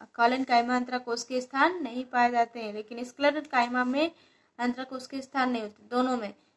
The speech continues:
कोलेन्काइमा में और स्क्लेरेन्काइमा अंतराकोश के स्थान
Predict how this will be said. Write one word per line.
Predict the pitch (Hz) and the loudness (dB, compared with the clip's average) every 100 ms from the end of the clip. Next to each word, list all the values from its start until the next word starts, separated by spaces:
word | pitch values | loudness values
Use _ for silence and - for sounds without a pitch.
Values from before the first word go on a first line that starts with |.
| _ - | _ 4
कोलेन्काइमा | 247 277 285 302 302 320 | 6 6 4 2 4 2
में | 311 320 330 _ _ - | 2 -2 -4 _ _ 4
और | 269 330 - _ _ 277 | 6 6 2 _ _ -12
स्क्लेरेन्काइमा | - 302 294 294 285 262 262 | 0 4 4 0 0 2 2
अंतराकोश | 277 294 - 262 254 | 0 -2 -10 -10 -6
के | 320 311 | -4 -4
स्थान | - 294 | 2 4